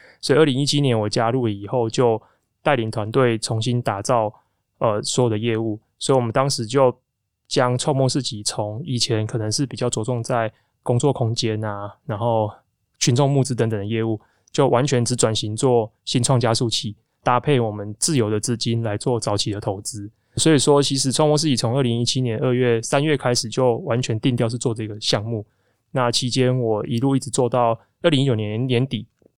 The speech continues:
这期间我大概，呃，带领团队打造了六个梯次的加速器，期间收了超过一百个新创团队，那我们也投资了里面一二十个团队，那有些团队现在发展的也非常的好，那我们也有很好的校友的发展的状况也是蛮不错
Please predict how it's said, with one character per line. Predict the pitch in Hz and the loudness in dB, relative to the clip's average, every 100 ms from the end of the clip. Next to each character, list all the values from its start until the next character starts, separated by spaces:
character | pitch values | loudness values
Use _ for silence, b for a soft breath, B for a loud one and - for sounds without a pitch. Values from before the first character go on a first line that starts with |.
| _ | _
这 | 151 | 0
期 | 143 123 | 0 0
间 | 127 120 | 0 0
我 | |
大 | 117 | 0
概， | 123 123 117 _ _ _ _ | 0 0 -2 _ _ _ _
呃， | - 117 107 107 - | 0 2 2 -2 0
带 | 147 | 0
领 | 120 | 2
团 | 113 110 | 0 0
队 | 131 123 - _ | 2 2 0 _
打 | 120 98 | -4 0
造 | 139 | 2
了 | 123 113 | 2 2
六 | 139 | 2
个 | 113 | 2
梯 | 113 127 | 0 -4
次 | - 127 | -2 0
的 | |
加 | 113 110 | 0 -2
速 | 127 110 | -4 -4
器， | - 107 101 _ | -6 -8 -10 _
期 | - 120 | -8 -4
间 | 120 120 117 | -2 -2 0
收 | - 123 117 | 0 2 2
了 | 113 107 | 0 -4
超 | - - | -4 -4
过 | - - | -2 -2
一 | 139 | -2
百 | 107 | -2
个 | 104 | -2
新 | 117 | -2
创 | 113 117 | 0 -2
团 | 107 | -4
队， | 104 131 104 - _ - | -8 -6 -6 -10 _ -4
那 | |
我 | 120 | -2
们 | 113 | 0
也 | 110 | 0
投 | 120 117 | 0 0
资 | 139 | 2
了 | |
里 | 123 107 | 2 0
面 | 131 | 0
一 | 123 | 0
二 | 131 | 0
十 | - | -2
个 | - | -8
团 | - 127 | -12 -12
队， | - 143 - _ _ _ | -6 -6 -6 _ _ _
那 | 143 | 0
有 | 123 | 2
些 | 139 | 2
团 | 120 | 2
队 | 120 | 2
现 | 123 127 | 2 2
在 | 127 | 2
发 | 120 113 | 2 0
展 | 110 | -2
的 | 104 | -4
也 | 107 127 127 - | -8 -10 -8 -4
非 | |
常 | 113 110 | -2 -2
的 | 107 | -4
好， | - - - _ _ _ | -4 -6 -8 _ _ _
那 | 131 | 0
我 | 127 | 2
们 | 120 | 4
也 | |
有 | 147 131 | 4 4
很 | 123 | 2
好 | 135 | 0
的 | 107 | 0
校 | 113 156 117 | 2 2 2
友 | 107 - - | -4 -12 -4
的 | 120 110 | -2 0
发 | 127 | 0
展 | 123 107 | 0 -2
的 | 104 | -6
状 | - 131 | -2 -2
况 | 113 113 | 0 -2
也 | |
是 | 104 | -4
蛮 | 113 101 | -4 -4
不 | 107 | -4
错 | - 139 | 0 0